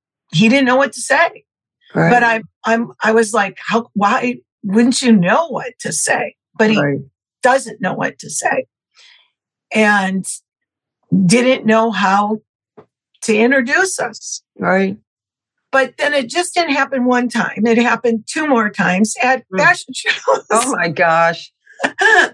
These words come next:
Speaker 2: So he never got the hang of, uh, hello, uh, d-,
Speaker 1: Never.
Speaker 2: what? Never.
Speaker 1: Never, never figured that out.
Speaker 2: Wow.
Speaker 1: And then, um, when we did get married, I remember she used to call and she would go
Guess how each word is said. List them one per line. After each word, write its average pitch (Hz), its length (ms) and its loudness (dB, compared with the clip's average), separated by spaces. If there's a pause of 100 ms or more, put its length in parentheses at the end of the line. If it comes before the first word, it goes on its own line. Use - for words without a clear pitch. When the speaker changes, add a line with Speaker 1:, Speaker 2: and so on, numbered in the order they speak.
(140)
Speaker 2:
So 226 140 2
he 233 120 4
never 254 260 2
got 226 200 2
the 208 80 0
hang 220 360 -2
of, 180 140 -4
uh, 160 340 2
hello, 185 580 2
uh, 165 320 2 (160)
d-, - 140 -8
Speaker 1:
Never. 240 640 2
Speaker 2:
what? 175 220 -4 (340)
Never. 156 420 -2 (560)
Speaker 1:
Never, 226 440 0 (220)
never 226 300 0
figured 220 320 -2
that 190 180 2
out. - 240 -6 (420)
Speaker 2:
Wow. 139 420 0
Speaker 1:
And 226 200 2
then, 240 280 2
um, 208 360 0
when 233 180 0
we 226 140 0
did 240 240 0
get 208 240 -2
married, 185 420 -2 (380)
I 214 60 2
remember 220 600 2 (220)
she - 300 2
used 240 240 0
to 156 80 -2
call 202 640 0 (680)
and 202 320 0
she 262 200 0
would 240 160 0
go 190 420 -2